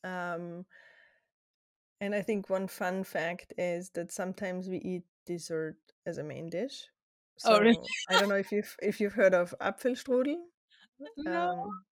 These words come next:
Speaker 1: so you can get it at the House of Pacific Relations. In the House of Germany, they have it. <laughs> It's
Speaker 2: In, here in
Speaker 1: basically
Speaker 2: San Diego?
Speaker 1: Yes.
Speaker 2: Oh,
Speaker 1: It's
Speaker 2: okay.
Speaker 1: an, it's, it's sort of like a phyllo dough,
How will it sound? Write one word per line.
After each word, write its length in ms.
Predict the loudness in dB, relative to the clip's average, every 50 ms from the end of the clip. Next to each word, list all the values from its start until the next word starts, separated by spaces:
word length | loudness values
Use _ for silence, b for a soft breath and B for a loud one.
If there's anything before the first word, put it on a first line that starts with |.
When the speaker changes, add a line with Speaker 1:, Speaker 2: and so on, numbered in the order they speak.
| _ _ _
Speaker 1:
so 280 | -12 -4 -2 0 0 2
you 140 | 0 0
can 180 | 0 0 2 2
get 120 | 4 4
it 120 | 4 4 4
at 80 | 2
the 80 | 0 0
House 220 | 0 0 0 0
of 120 | -2 -6 -6
Pacific 420 | -6 -6 -6 -6 -8 -8 -8 -4
Relations. 540 | -2 -2 -2 -2 -4 -6 -8 -8 -8 -6 -6
In 80 | -4 -4
the 80 | -4
House 220 | -4 -4 -6 -6 -6
of 140 | -8 -8
Germany, 400 | -8 -6 -6 -6 -6 -8 -8 -8
they 140 | -6 -6 -6
have 180 | -6 -6 -8 -8
it. 100 | -10 -12 B B B B B B -20 B B B B B B
<laughs> 80 | -16 -16 _ B B B B B B B B B B B B _
It's 240 | 4 4 6 6 6 4
Speaker 2:
In, 80 | 2 6 8
here 120 | 10 10 10
in 80 | 10
Speaker 1:
basically 180 | 8 6 4 4 4
Speaker 2:
San 140 | 4 2 2
Diego? 420 | 2 2 2 2 4 2 2 2 0 -4 _ _ _ _ _ _ _ _ _
Speaker 1:
Yes. 300 | -2 -2 -2 -2 -6 -14 -18 b b b b b b b b b _ -4
Speaker 2:
Oh, 160 | 0 2 2
Speaker 1:
It's 180 | 2 2 2 0
Speaker 2:
okay. 180 | 0 2 2
Speaker 1:
an, 440 | 0 0 -2 -4 -4 -4 -6 -8 -10 -12 _ _ _ _ _ _ _ -20 _ _ _ _ _ _ _ _ _ _ _ _ _ _ _ _ _
it's, 320 | -6 -6 -6 -6 -8 -12 -10 -10
it's 180 | -10 -8 -4
sort 140 | 0 2 2
of 100 | 2 2
like 240 | 2 2 2 2 0
a 60 | -2
phyllo 480 | -2 -2 -2 -2 0 0 0 0 0 2
dough, 600 | 4 6 6 8 8 6 4 4 2 0 -2 -4